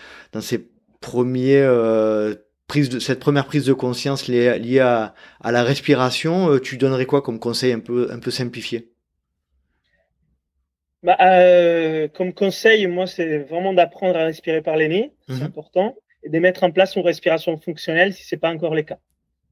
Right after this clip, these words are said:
Speaker 2: Donc, euh, t-, avec tous les tests qu'on peut faire pour les mesurer, les exercices de rééducation, qui, qui sont différents et variés, ça dépend de votre niveau, donc je ne peux pas vous donner un plan là comme ça, générique.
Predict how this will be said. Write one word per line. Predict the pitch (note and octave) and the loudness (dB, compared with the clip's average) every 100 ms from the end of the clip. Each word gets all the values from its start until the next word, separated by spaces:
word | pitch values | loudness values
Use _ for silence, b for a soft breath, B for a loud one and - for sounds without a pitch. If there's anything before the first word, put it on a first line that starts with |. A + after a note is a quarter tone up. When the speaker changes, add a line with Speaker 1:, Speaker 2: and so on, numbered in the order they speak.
| _ _ | _ _
Speaker 2:
Donc, | D3+ C#3+ - | -10 -10 -8
euh, | C#3 C#3+ C#3+ C#3+ C#3 C#3 C3+ C3 - | -8 -6 -8 -8 -10 -12 -16 -20 -6
t-, | F3 | 0
avec | D3+ D3+ | 0 0
tous | F#3 | 0
les | F3 | 2
tests | D#3+ F3+ F3 - | 4 2 2 -8
qu'on | D3+ | -12
peut | D3 | -8
faire | - D3+ | -4 -4
pour | D3+ C#3+ | -4 -8
les | C#3+ | -8
mesurer, | C#3 C3 C3+ E3 G3 F3+ | -10 -6 2 4 4 4
les | C#3+ | 0
exercices | C#3+ - C3+ C#3+ | -6 -10 -14 -8
de | C#3 | -4
rééducation, | D3+ D3+ D3+ C#3+ - B2+ _ _ _ _ _ _ | -2 -2 -4 -6 -6 -16 _ _ _ _ _ _
qui, | - D#3+ D#3 | -12 -12 -12
qui | - | -14
sont | - E3 | -6 -4
différents | D#3 D#3+ D#3 | -2 -2 0
et | D#3+ | 2
variés, | D3 C#3+ F3 F3+ | 4 4 4 4
ça | F3+ D3 | 2 -6
dépend | C#3+ D#3+ | -6 -6
de | D3+ | -6
votre | C#3 C#3+ | -6 -8
niveau, | D#3 E3 D3+ | -4 -2 0
donc | C#3 C3 | -2 -6
je | |
ne | C3 | -16
peux | B2+ | 0
pas | D3 C#3+ | 2 2
vous | C3+ | 0
donner | D3 D#3 | -6 -2
un | C#3 C3+ | -2 -2
plan | E3 D#3+ D3+ | 0 0 2
là | C#3+ | 0
comme | C3+ C3+ | -4 -10
ça, | A#2+ D3 D3 | 0 4 4
générique. | C3+ C#3 C#3 - _ | 0 -2 -4 -4 _